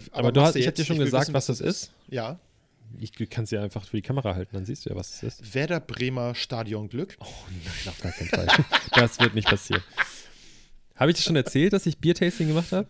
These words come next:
Speaker 2: Weil
Speaker 1: Nee, hast du
Speaker 2: meine,
Speaker 1: nicht.
Speaker 2: meine bezaubernde Lebensabschnittsgefährtin, ähm, mir nicht so richtig gl-, das abgenommen hat, dass ich finde, dass Becks scheiße schmeckt.
Speaker 1: Ja.
Speaker 2: So, jetzt hab ich's gesagt. Becks schmeckt scheiße.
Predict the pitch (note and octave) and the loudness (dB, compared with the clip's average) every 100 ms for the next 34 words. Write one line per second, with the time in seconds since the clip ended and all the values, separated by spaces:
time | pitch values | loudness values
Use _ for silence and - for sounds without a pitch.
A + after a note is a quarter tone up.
0 | - - B2 A#2 A#2 B2 B2 A#2+ B2+ A#2+ | -4 4 6 6 4 4 2 2 0 0
1 | A#2+ - C3 B2+ A#2+ A#2 A#2+ A2 - - | 0 0 0 2 2 0 0 -2 -4 -4
2 | - A#2+ A#2 A#2 C3+ - A2 A2 G#2+ A#2 | -2 -2 0 -2 -6 -6 -2 -2 -2 -4
3 | A#2 _ _ _ - A#2+ A#2+ A#2 A2 B2+ | -8 _ _ _ -4 0 0 0 -2 -2
4 | - - - A2+ - - G#2 - - A#2+ | -4 -10 -8 -12 -10 -14 -8 -6 -2 0
5 | A2 A2+ - G#2+ A2+ - - - - A#2+ | 2 0 -2 -4 -6 -8 -20 -20 -6 -2
6 | A2 G#2 G2+ - A2+ - B2+ - - B2 | -2 -2 -4 -4 -4 0 -2 -2 -4 -6
7 | - - _ - A#2 G2 - _ - _ | -6 -12 _ -10 -8 -10 -16 _ -20 _
8 | - - - A2+ C3 B2 A#2 G#2+ G2 - | -20 -8 0 4 4 4 2 4 2 -2
9 | - G#2+ - G2+ - G2 - G2 | -4 -4 -4 -8 -2 -4 -4 -10